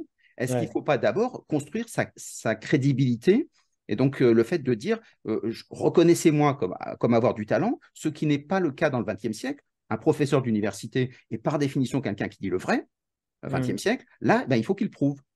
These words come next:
Speaker 2: Ah, c'est fini. Euh,
Speaker 1: Ouais.
Speaker 2: oui, ça va, l'un de nos grands problèmes, c'est, c'est, c'est la, le relativisme.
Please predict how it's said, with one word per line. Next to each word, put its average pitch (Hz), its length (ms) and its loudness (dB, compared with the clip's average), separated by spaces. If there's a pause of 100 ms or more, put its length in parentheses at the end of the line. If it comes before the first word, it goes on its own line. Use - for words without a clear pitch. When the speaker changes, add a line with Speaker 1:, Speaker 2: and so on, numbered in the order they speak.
(140)
Speaker 2:
Ah, 127 60 -12
c'est - 100 -10
fini. 143 380 -6 (300)
Euh, 143 140 6
Speaker 1:
Ouais. 170 180 0
Speaker 2:
oui, 247 240 2
ça - 120 -8
va, 151 180 -2
l'un 202 140 4
de 285 60 0
nos 233 60 0
grands 175 120 0
problèmes, 175 300 0
c'est, 151 180 -6
c'est, 135 320 -8
c'est 131 220 -6
la, 131 260 0
le 139 140 -2
relativisme. 139 580 0